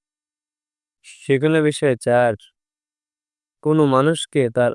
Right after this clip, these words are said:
অতীত দিয়ে বিচার করা উচিত নয়। পরিবর্তনের সুযোগ সবাই পায়। অতীতে কে কি ছিল, কে কেমন ছিল, সেটা বিচার না করে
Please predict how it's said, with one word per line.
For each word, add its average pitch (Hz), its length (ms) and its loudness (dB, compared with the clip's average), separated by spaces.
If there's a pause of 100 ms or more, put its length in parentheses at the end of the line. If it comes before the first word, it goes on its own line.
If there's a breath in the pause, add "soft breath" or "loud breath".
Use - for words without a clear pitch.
অতীত 165 400 0
দিয়ে 160 260 0
বিচার 143 400 0
করা 120 240 0
উচিত 113 440 -4
নয়। 113 380 -2 (840)
পরিবর্তনের 139 680 2
সুযোগ 120 320 -4 (140)
সবাই 107 380 -4
পায়। 104 340 -12 (1600)
অতীতে 175 340 0
কে 160 240 0
কি 160 160 -4 (120)
ছিল, 135 260 -2 (160)
কে 135 240 -4
কেমন 131 440 0
ছিল, 120 260 -2 (1200)
সেটা 131 300 -2
বিচার 127 320 0
না 127 240 0
করে 143 280 2